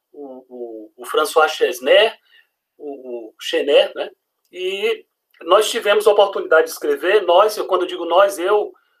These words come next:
o, o Murilo Sampaio, que é professor da casa, né, muito amigo também de Renata,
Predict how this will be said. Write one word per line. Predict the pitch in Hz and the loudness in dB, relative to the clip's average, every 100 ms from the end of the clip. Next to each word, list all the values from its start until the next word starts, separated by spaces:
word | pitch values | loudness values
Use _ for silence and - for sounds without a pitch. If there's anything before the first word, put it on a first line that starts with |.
| _ | _
o, | 160 160 147 139 | -12 -10 -10 -12
o | 139 | -10
Murilo | 156 156 180 175 | -6 -4 -4 -8
Sampaio, | - 139 - 170 208 185 | -6 -6 0 4 4 2
que | 156 | -4
é | |
professor | 147 147 147 - 156 | -4 -6 -6 -8 -4
da | 123 | -4
casa, | - 165 202 196 160 - _ _ | -2 2 4 2 -4 -8 _ _
né, | 139 165 | -10 -10
muito | 135 147 151 | -10 -6 -6
amigo | 139 175 180 | -4 -8 -10
também | 143 131 139 | -12 -10 -12
de | 123 | -12
Renata, | 123 135 180 180 180 | -10 -4 -4 -4 -10